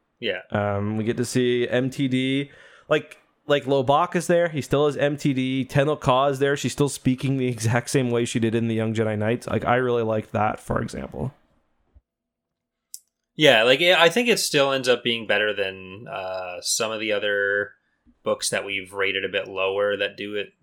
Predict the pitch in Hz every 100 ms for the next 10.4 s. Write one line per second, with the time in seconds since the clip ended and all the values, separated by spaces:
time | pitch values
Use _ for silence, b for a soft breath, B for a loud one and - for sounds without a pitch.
0 | - _ _ _ _ _ _ _ _ 131
1 | 113 110 107 117 113 95 90 90 131 120
2 | - b b b _ - 185 180 160 147
3 | - - - _ - 117 117 - 123 117
4 | 104 104 98 95 95 92 98 131 117 113
5 | 110 - - 120 107 101 101 104 101 101
6 | 95 92 95 95 120 107 110 101 110 113
7 | - b b b b b _ _ 131 -
8 | - - 147 170 214 175 151 143 135 120
9 | 113 107 95 104 123 147 127 - 113 107
10 | 117 - 113 101